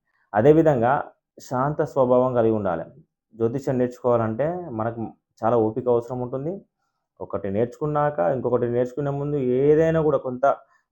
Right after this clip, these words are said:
మనకు ఆ ఓపిక నశించిపోవడము, వెనక బ్యాక్ స్టెప్ వేయడం, ఇలాంటివి వస్తుంటాయి. కాబట్టి కొంత శాంత స్వభావం ఉండి, కోపం లేనివాడై, మనం వచ్చే,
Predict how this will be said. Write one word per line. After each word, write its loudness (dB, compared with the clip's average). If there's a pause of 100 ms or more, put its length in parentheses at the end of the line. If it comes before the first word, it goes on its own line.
మనకు 2
ఆ 6
ఓపిక 2
నశించిపోవడము, 0
వెనక 2
బ్యాక్ 0
స్టెప్ -6
వేయడం, -2
ఇలాంటివి 0 (140)
వస్తుంటాయి. 0
కాబట్టి 0 (380)
కొంత 0
శాంత 0
స్వభావం 2
ఉండి, -2 (320)
కోపం 6
లేనివాడై, 4 (520)
మనం 2
వచ్చే, 0